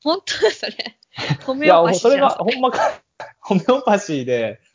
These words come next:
Speaker 2: もしかしたらそれがあってかわからないですけど、一応破傷風にはならずに、あの、
Speaker 1: えー、すごい。
Speaker 2: 魚の目になりましたね。
Speaker 1: おー。効果あったんだね、
Speaker 2: はい。
Speaker 1: じゃあ。
Speaker 2: 効果ありましたね。
Speaker 1: すげえ。
Speaker 2: ホメオパシーで。
Speaker 1: そう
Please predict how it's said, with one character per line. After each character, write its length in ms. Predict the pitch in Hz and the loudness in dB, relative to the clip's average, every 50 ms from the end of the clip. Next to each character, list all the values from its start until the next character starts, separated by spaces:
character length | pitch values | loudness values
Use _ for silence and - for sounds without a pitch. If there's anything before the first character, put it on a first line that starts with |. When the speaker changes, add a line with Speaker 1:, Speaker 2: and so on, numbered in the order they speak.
| - | -6
Speaker 2:
も 100 | - 190 | -4 -4
し 60 | 202 - | -4 -2
か 140 | - 156 | -4 -4
し 60 | - - | -2 0
た 80 | 247 | -2
ら 100 | 226 214 | -2 -2
そ 80 | - - | -4 -6
れ 80 | 196 | -4
が 220 | 190 208 190 156 131 | 0 0 0 2 0
あ 40 | 131 | -2
っ 100 | - - | -4 -6
て 100 | 180 147 | -4 0
か 80 | 139 | 0
わ 60 | 135 | 0
か 80 | 135 156 | 0 0
ら 40 | 151 | -2
な 80 | 151 | -2
い 40 | 135 | -4
で 40 | 123 | -6
す 60 | - | -6
け 80 | - 117 | -6 -6
ど、 200 | 117 110 92 - - | -4 -4 -6 -8 -10
一 200 | 180 - - 226 | -12 -6 -4 -2
応 80 | 214 | -2
破 120 | 175 180 160 | -2 -2 -6
傷 220 | - 202 196 185 | -4 -4 -4 -4
風 180 | 185 - 190 185 | -2 -4 -2 -2
に 80 | 185 | 0
は 60 | 143 | 0
な 100 | 120 123 | 0 2
ら 120 | 127 139 135 | 2 0 0
ず 120 | 120 117 | 0 -2
に、 340 | 110 117 117 110 101 95 - _ _ _ _ _ _ _ _ _ _ _ | -4 -4 -4 -6 -8 -10 -14 _ _ _ _ _ _ _ _ _ _ _
あ 100 | - - | -4 0
の、 60 | 240 | 0
Speaker 1:
え 80 | 240 247 | 2 2
ー、 40 | 240 | 2
す 60 | - | 2
ご 140 | 170 190 196 | 4 4 4
い。 20 | |
Speaker 2:
魚 80 | 196 196 | 4 4
の 20 | 190 | 4
目 80 | 190 185 | 2 2
に 120 | 185 170 | 0 -2
な 100 | 135 113 | -2 -2
り 80 | 107 104 | -4 -4
ま 120 | 104 107 | -6 -8
し 60 | - | -10
た 100 | - 101 | -10 -12
ね。 160 | 85 90 104 - _ _ _ _ _ - | -12 -12 -14 -18 _ _ _ _ _ 0
Speaker 1:
お 560 | 262 262 277 277 277 269 269 262 262 240 247 | 2 4 6 6 6 4 4 2 2 0 -4
ー。 20 | 240 - - - - _ _ _ _ | -6 -8 -12 -18 -20 _ _ _ _
効 180 | _ - 302 262 | _ -12 -12 -10
果 120 | - 220 | -8 -8
あ 100 | 226 214 | -8 -8
っ 40 | 196 | -8
た 80 | 190 180 | -8 -10
ん 60 | 180 | -12
だ 120 | 165 160 | -14 -16
ね、 80 | 156 165 | -18 -20
Speaker 2:
は 40 | 160 | -20
い。 40 | |
Speaker 1:
じ 100 | - - | -20 -20
ゃ 40 | 160 | -20
あ。 40 | - _ _ _ _ _ | -20 _ _ _ _ _
Speaker 2:
効 220 | - - - 208 175 | -8 -2 0 0 2
果 100 | 151 139 | 4 2
あ 60 | 127 | 2
り 80 | 131 | 2
ま 100 | 131 139 | 0 -4
し 80 | 135 - | -6 -8
た 80 | - 104 | -10 -12
ね。 140 | 90 85 _ _ _ - - - - | -14 -14 _ _ _ -20 -20 -20 -20
Speaker 1:
す 360 | - - - _ _ 208 208 | -20 -20 -20 _ _ -16 -16
げ 180 | 202 - - 220 | -16 -14 -14 -14
え。 320 | 220 220 220 208 185 - _ | -12 -12 -12 -14 -16 -12 _
Speaker 2:
ホ 100 | 160 151 | -8 -6
メ 140 | 147 151 151 | -4 -4 -4
オ 60 | 139 | -2
パ 140 | 139 139 123 | -2 -2 -4
シ 140 | - - | -4 -6
ー 40 | 104 | -12
で。 80 | 76 - | -12 -14
Speaker 1:
そ 80 | |
う 20 | - | -18